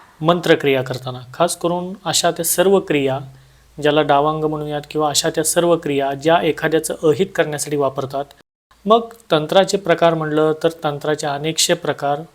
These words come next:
प्रत्येक संप्रदायामध्ये, प्रत्येक धर्मामध्ये, प्रत्येक पंथामध्ये सुद्धा पडतात.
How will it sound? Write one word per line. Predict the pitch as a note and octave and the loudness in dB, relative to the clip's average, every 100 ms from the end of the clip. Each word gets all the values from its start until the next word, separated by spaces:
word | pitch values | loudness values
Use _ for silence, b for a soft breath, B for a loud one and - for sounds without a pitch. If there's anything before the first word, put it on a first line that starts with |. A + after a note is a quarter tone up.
| _ - | _ -6
प्रत्येक | D3+ - - | -6 -2 -4
संप्रदायामध्ये, | - D3+ C#3+ D3 D3+ D3 C#3 D3 | -2 -4 -4 -2 -2 -2 -2 -2
प्रत्येक | D3 D3+ - E3 | -2 -6 -4 -6
धर्मामध्ये, | C#3+ C#3 C#3+ C#3 C3+ C#3 D3 | -4 -4 -6 -6 -6 -8 -8
प्रत्येक | - C#3+ - - - | -8 -8 -8 -8 -8
पंथामध्ये | C#3 C#3+ C#3+ C#3 | -4 -4 -2 -6
सुद्धा | - C3+ | -6 -8
पडतात. | C3+ B2+ C#3+ | -8 -12 -12